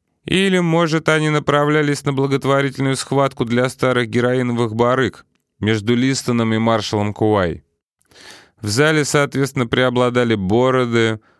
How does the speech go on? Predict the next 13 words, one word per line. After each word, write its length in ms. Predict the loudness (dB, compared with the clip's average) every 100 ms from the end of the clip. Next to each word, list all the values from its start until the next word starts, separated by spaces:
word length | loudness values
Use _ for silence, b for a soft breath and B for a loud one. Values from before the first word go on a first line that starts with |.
| b
усы 460 | -2 0 0 0 0
и 180 | -2
супермодовская 1000 | -2 -2 0 0 0 0 0 -2 0 2
одежда. 500 | 2 0 0 -2 -6 -6 _ _ _ _
Конференция 680 | -2 0 0 0 0 0 -2
определённо 720 | 0 -2 0 0 2 0 -2
притягивала 800 | 0 -2 0 -2 0 0 2 0
как 240 | 0 -2
магнит 560 | 0 0 0 -4 -4 -8 B B B
значительный 680 | -2 0 0 0 -2 0 -2
контингент 640 | 0 -2 -2 -2 -2 -2 -2
секретных 560 | -4 -2 -2 -2 -2
наркоагентов 960 | 0 0 0 -2 0 -2 -2 -4 -6